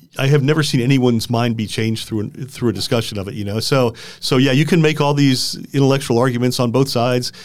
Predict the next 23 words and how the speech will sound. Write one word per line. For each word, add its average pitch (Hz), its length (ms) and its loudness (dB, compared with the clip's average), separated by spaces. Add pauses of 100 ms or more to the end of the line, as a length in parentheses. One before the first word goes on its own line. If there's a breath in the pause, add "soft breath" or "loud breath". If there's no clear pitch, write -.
(220 loud breath)
and 123 100 0
all 120 100 0
that, 120 220 0
but 123 140 0
i-, 127 60 -12
it 123 480 -8
does 165 220 2
come 127 180 -2
down 120 320 0
to, 135 60 -8
i-, 131 300 -8
you 127 140 -6
know, 117 120 0
it, 113 120 -4 (240)
it's - 340 -10
such 147 200 0
a 131 40 0
moral 123 280 4
issue 120 220 0
in 107 60 0
people's 107 280 -4
minds 101 400 -6
that, 110 240 -4